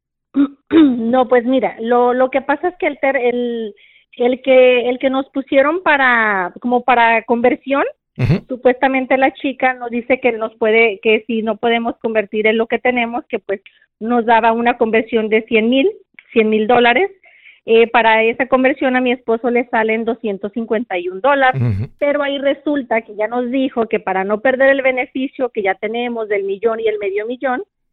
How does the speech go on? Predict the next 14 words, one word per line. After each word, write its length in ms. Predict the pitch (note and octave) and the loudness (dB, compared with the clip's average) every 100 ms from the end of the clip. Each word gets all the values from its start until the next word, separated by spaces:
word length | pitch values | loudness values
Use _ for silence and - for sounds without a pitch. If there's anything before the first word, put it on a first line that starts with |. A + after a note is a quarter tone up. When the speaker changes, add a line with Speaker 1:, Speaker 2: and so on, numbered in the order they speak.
| _ _ - | _ _ 2
Speaker 1:
pues 160 | B3+ | 2
que 120 | C4 A#3+ | 2 0
teníamos 400 | A#3+ A#3+ A#3+ - | 0 -2 -2 -4
que, 260 | B3+ A#3+ A3+ | 0 0 0
que 180 | A3+ A3 | 0 0
él 80 | A#3 | 2
tenía 260 | B3+ B3 A3+ | 0 0 -2
que 140 | A#3+ | -2
pagar 520 | B3 A3 A3+ A#3 - - | 0 2 2 0 -4 -6
setenta 420 | A3 A3 G#3 G#3+ | -2 -2 0 0
y 80 | G#3 | 0
ocho 240 | G3+ B3+ | 0 0
dólares 380 | B3+ C4+ C4+ E4+ | 2 4 2 0
más, 280 | D4 C#4+ D4 | 0 2 0